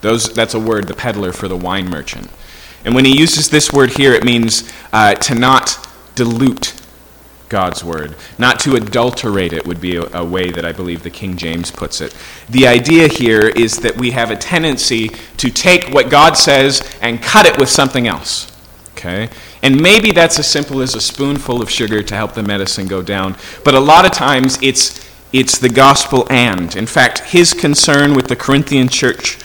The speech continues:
was that there was a group of roving speakers who have come and said, "Yes, yes, Jesus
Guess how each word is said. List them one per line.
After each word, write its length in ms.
was 160
that 140
there 120
was 220
a 140
group 540
of 280
roving 600
speakers 760
who 120
have 140
come 260
and 100
said, 220
"Yes, 320
yes, 300
Jesus 520